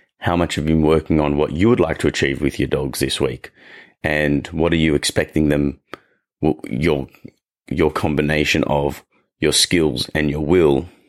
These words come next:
how are you going to put that into effect so that for next month,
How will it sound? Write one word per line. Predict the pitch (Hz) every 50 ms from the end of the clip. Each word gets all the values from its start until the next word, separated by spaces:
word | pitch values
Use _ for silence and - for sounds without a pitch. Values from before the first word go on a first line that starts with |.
| _ -
how | - - - 87 92 85 82 85 87
are | 87
you | 82 78 85 80
going | 82 78 76 76 73
to | - 82
put | - - 92 80
that | 80 78
into | 78 78 73 - - 73 69
effect | 76 - - 87 73 73 - - - - - - - -
so | - - 85
that | 71 - - -
for | - - 78 71
next | 73 76 80 85 85 - - -
month, | 90 85 62 - - - - -